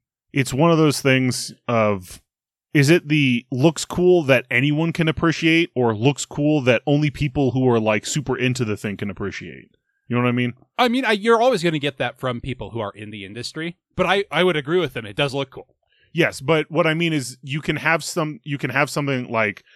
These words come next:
Speaker 1: nobody's going to, not nobody, but very few people are going to argue with me when I say that Demon Slayer looks amazing.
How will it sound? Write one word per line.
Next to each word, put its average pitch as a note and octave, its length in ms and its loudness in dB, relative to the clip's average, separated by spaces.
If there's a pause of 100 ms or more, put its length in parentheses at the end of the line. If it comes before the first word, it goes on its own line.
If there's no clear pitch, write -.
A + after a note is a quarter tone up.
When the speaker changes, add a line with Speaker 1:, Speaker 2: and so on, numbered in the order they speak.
(380)
Speaker 1:
nobody's C#3+ 520 4
going C3 280 0
to, G#2+ 600 -2 (220)
not A2 180 -4
nobody, F#2+ 340 -6
but G2+ 260 -4
very E3+ 240 4
few D#3+ 160 -2
people D#3 240 0
are B2+ 60 4
going C3+ 140 4
to A#2+ 60 0
argue A2+ 260 2
with G#2+ 180 -2
me G#2+ 80 -6
when G2+ 200 -4
I G2+ 80 -2
say G#2 240 -2
that G2 400 -2 (520)
Demon B2+ 300 2
Slayer G#2 420 0
looks A#2 380 -2
amazing. F#2+ 600 -6